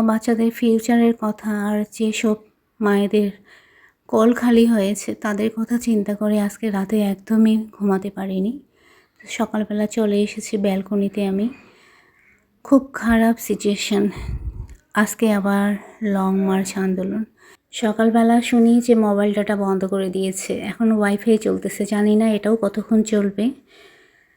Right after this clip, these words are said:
আর বাচ্চারা একদম, কি বলবো আর, বাচ্চারা একটা আতঙ্ক, ভয়ের মধ্যে আছে। তো আজকে আমি মাননীয় প্রধানমন্ত্রীর উদ্দেশ্যে বলবো যে, মাননীয় প্রধানমন্ত্রী, আমরা সবাই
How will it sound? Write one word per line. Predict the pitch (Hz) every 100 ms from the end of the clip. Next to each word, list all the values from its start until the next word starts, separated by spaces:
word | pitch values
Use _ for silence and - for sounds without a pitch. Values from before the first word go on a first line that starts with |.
| _ _ _ -
আর | 202 196 202
বাচ্চারা | 208 226 - 247 233 226 226
একদম, | 226 214 - 262 254 254 254 247 226 - -
কি | - 262 -
বলবো | 196 208 202
আর, | 180 170 180 - - - - _ _ _ _ _ _ -
বাচ্চারা | 240 269 254 254
একটা | 254 - 262 214
আতঙ্ক, | 214 226 254 254 - 247 247
ভয়ের | 220 220 226 226
মধ্যে | 202 196 190
আছে। | 185 185 -
তো | - _ _ _ - _ _ _ _ _ _ _ _ _ _ _ _ -
আজকে | 247 240 254
আমি | 240
মাননীয় | 240 214 208 202 208
প্রধানমন্ত্রীর | 208 220 220 220 202 190 202
উদ্দেশ্যে | 196 190 220 233
বলবো | 196 185 185 196
যে, | 208 214 208
মাননীয় | 214 226 214 220 208
প্রধানমন্ত্রী, | 208 208 226 226 220 226
আমরা | 220 220 220 233
সবাই | 226 247 220 226